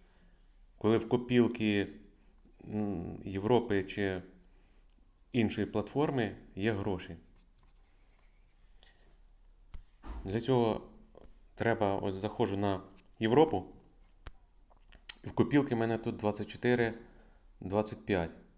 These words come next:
От копілка написано. І напротив така пісочниця. Я с-, нажимаю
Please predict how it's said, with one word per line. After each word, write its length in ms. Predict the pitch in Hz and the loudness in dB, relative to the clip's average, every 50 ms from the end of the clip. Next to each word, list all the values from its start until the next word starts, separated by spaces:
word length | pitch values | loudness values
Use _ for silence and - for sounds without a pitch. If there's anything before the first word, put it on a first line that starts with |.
| - - - - - - - - - _ - - | -20 -20 -20 -20 -20 -20 -20 -20 -20 _ -20 -16
От 160 | - - - | -14 -14 -10
копілка 440 | - - - - 101 95 90 - 92 | -8 -8 -6 -4 -2 -4 -4 -2 -4
написано. 460 | 90 92 - 92 87 - - 87 87 - - - - - - - - - - - | -6 -6 -6 -6 -8 -8 -8 -10 -10 -12 -14 -18 -20 -20 -20 -20 -20 -20 -14 -6
І 200 | - 101 101 101 | 0 2 2 2
напротив 480 | 98 101 98 - 147 147 139 131 120 | 2 2 2 4 4 4 4 4 0
така 200 | 117 - 104 110 | -2 -2 -2 -2
пісочниця. 640 | 107 - 113 - - 113 95 - 101 87 - - 85 85 - - - - - - - - | -4 -4 -4 -4 -4 -4 -4 -4 -6 -10 -10 -10 -12 -12 -12 -16 -20 -20 -20 -20 -10 -4
Я 120 | - 98 | 0 0
с-, 380 | 107 107 - - - - - - - - - - - - - _ - - - - - _ _ - - - - - _ _ - - - | 2 0 0 -6 -8 -12 -14 -14 -18 -20 -20 -20 -20 -20 -20 _ -20 -20 -20 -20 -20 _ _ -20 -20 -20 -20 -20 _ _ -20 -10 -4
нажимаю 680 | 107 98 95 113 120 120 117 113 110 104 101 101 - | -2 -2 0 2 2 4 4 4 4 4 2 2 0